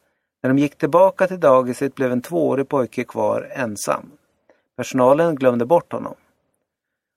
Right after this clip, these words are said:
Pojken upptäcktes senare av en kvinna. Hon hörde pojken gråta och ropa efter mamma. Kvinnan tog med pojken till dagiset.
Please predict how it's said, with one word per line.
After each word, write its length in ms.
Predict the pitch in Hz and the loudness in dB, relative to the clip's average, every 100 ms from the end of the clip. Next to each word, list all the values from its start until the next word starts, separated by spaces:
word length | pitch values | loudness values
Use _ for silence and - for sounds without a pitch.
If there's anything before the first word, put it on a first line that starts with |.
| _ | _
Pojken 280 | 170 165 190 | -2 0 2
upptäcktes 600 | 170 - - 175 - 156 | 0 0 0 0 0 -6
senare 380 | - 139 123 131 | 0 0 2 2
av 80 | 127 | 0
en 80 | 127 | -2
kvinna. 580 | 135 127 123 135 104 - _ | -4 -2 0 0 -4 -12 _
Hon 220 | 147 160 | -6 -4
hörde 220 | 170 151 143 | 0 0 0
pojken 400 | 160 147 - 147 | 0 -2 -2 -2
gråta 540 | 151 139 120 - 156 | 0 -2 -2 -2 -2
och 200 | - 156 | -2 -2
ropa 300 | 143 127 131 | -2 0 -2
efter 180 | 123 131 | -4 -2
mamma. 440 | 123 110 120 135 - _ _ _ _ _ _ _ | -2 -2 -4 -6 -8 _ _ _ _ _ _ _
Kvinnan 480 | - 160 160 170 170 - - | -4 0 2 0 -2 -10 -14
tog 180 | 139 123 | -8 -2
med 240 | 123 123 | 0 0
pojken 440 | 127 110 - 117 | 0 -2 -6 -10
till 120 | 110 117 | -8 -2
dagiset. 520 | 123 117 110 - | -2 -2 -10 -16